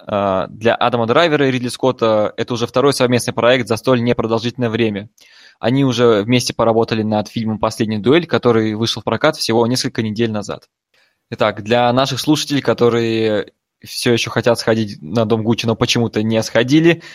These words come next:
мы сначала обсуждаем фильм без спойлеров, и ближе к концу подкаста мы ставим звуковую пометку. Может быть, мы где-то напишем это в описании, но это маловероятно, поэтому просто внимательно слушайте.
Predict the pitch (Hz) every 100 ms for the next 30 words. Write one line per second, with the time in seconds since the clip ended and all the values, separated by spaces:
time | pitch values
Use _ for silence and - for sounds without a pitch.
0 | - 120 139 139 98 120 117 123 90 -
1 | 113 107 113 104 98 - _ - 120 104
2 | 104 _ _ _ 98 120 156 - 190 185
3 | 180 175 - _ _ - 131 135 127 120
4 | 107 131 113 127 120 - 117 - 170 -
5 | - 147 113 - _ _ _ 120 117 110
6 | 107 104 _ _ - 120 113 107 104 -
7 | _ 110 120 123 123 120 113 110 - -
8 | 117 156 - 175 156 - 117 117 110 117
9 | 113 113 117 110 123 117 107 107 107 101
10 | 98 110 107 113 - 131 127 127 87 120
11 | 110 117 113 110 110 113 147 160 151 -
12 | _ _ - 113 113 107 120 - 117 117
13 | 117 113 120 120 - 110